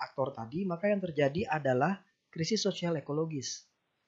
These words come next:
Karena krisis sosial ekologis ini merupakan krisis tata kelola sumber daya alam dan lingkungan hidup. Jadi, ada kegagalan dalam mengatur tindakan para aktor. Nah, di dalam mengatur, terkadang ada perebutan kuasa.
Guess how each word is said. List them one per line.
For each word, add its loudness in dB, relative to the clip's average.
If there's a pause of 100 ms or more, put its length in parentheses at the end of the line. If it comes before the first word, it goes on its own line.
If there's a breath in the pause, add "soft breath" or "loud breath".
(120)
Karena 4
krisis 4
sosial 6
ekologis 6
ini 4
merupakan 0
krisis -8
tata -4
kelola 4
sumber -2
daya 2
alam 0
dan 0
lingkungan -6
hidup. -12 (800)
Jadi, 6 (400)
ada 6
kegagalan 4
dalam 0
mengatur -2
tindakan -6
para 2
aktor. -4 (1040)
Nah, 8
di 6
dalam 10
mengatur, 2 (480)
terkadang 6
ada 4
perebutan 2
kuasa. -2